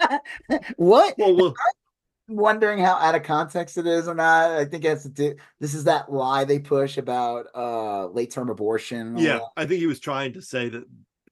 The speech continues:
Speaker 2: Yeah.
Speaker 1: But this guy's got fucking soup for brains, uh, and I don't think it's getting out there enough. <laughs>
Speaker 2: No, no, no, no. Um,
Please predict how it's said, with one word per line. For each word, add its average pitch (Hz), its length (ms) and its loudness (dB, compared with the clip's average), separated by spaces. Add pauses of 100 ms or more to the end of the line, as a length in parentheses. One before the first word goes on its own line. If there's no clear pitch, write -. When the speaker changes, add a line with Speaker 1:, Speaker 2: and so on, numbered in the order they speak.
Speaker 2:
Yeah. 110 280 -6 (120)
Speaker 1:
But 143 220 0 (280)
this 233 140 2
guy's 240 300 6
got 190 200 4
fucking 180 300 0
soup 170 340 -8
for 190 120 -10
brains, 180 560 -4 (320)
uh, 135 640 0 (160)
and 135 500 -4 (640)
I 147 140 -4
don't 147 160 -2
think 143 160 2
it's 110 120 -4
getting 123 260 0
out 117 180 -4
there 113 180 -2
enough. 113 400 -8
<laughs> - 60 -2 (200)
Speaker 2:
No, 151 640 0
no, 117 160 -8
no, 98 140 -12
no. 95 160 -18 (340)
Um, 143 460 2